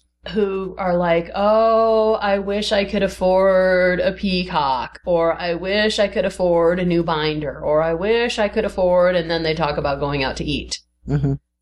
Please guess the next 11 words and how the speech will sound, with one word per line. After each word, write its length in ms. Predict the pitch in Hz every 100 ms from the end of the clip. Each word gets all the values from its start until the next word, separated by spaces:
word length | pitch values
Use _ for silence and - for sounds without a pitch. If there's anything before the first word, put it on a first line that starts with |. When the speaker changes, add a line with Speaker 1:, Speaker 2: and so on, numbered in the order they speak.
| -
Speaker 1:
And 200 | 160 156
they 80 | 156
talk 260 | 160 156
about 400 | 156 151 143 -
buying 360 | 156 143 143 135
this 200 | 135 -
and 100 | 165
buying 300 | 135 127 127
that. 220 | 123 - - _ -
Speaker 2:
Mm-hmm. 260 | 127 135 139 _ _ _ _ _ _ _ _ _ _ _ _ -
Speaker 1:
And 640 | 196 180 185 185 175 175